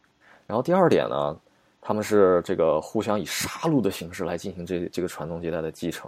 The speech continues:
的，对吧？第三呢，这个，如果你想要继承他这个，呃，王位的话呢，你的这个基础身份呢，必须得是最贱的那个逃奴，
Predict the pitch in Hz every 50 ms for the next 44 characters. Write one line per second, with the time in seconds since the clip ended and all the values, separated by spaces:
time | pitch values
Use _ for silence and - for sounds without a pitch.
0 | - - - - _ _ _ _ _ _ _ _ - 80 71 - _ _ _ _
1 | _ _ _ _ _ _ _ _ - 123 120 127 123 123 127 135 127 117 117 110
2 | 107 107 - - 143 120 117 110 104 98 98 98 95 - 247 - - - - -
3 | _ - 107 120 127 135 135 131 113 98 101 104 - - 71 62 76 82 92 -
4 | - 156 147 113 - - 62 67 76 85 82 80 92 87 78 73 67 60 55 50
5 | 50 50 50 50 50 - - - - - 52 50 50 50 - - - - - -
6 | 76 87 107 98 82 73 78 67 67 60 57 - _ _ _ _ _ _ _ _
7 | - 95 95 87 95 113 127 147 143 135 135 - - 180 208 247 247 - - -
8 | 76 - - 80 82 87 85 80 82 120 120 120 135 113 69 - 85 95 - -
9 | 127 107 - - - 151 - 87 78 82 85 82 - - - - - - - 90
10 | 110 117 95 - - 87 104